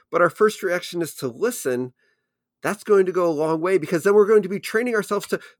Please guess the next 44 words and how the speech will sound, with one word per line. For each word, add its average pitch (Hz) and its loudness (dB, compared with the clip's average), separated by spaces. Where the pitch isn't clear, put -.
pay 214 0
attention 202 0
to - -14
what 175 0
other 160 0
people 156 -6
are 131 -2
saying, 127 -2
to 143 -10
pay 202 -4
attention 185 -4
to 170 -12
what's 170 -2
going 175 4
on, 185 4
as 165 0
opposed 180 -2
to 165 -2
being 202 2
focused 202 0
on, 151 0
"What 170 4
am 165 4
I 160 2
gonna 147 0
say 135 0
next? 123 -4
How 175 4
am 165 2
I 156 2
gonna 143 2
respond? 123 -2
How 165 2
am 185 2
I 170 0
gonna 139 0
jump 143 -2
in 143 2
and 110 -4
get 151 -2
my 139 0
point 123 0
across?" 110 -4
Which - -4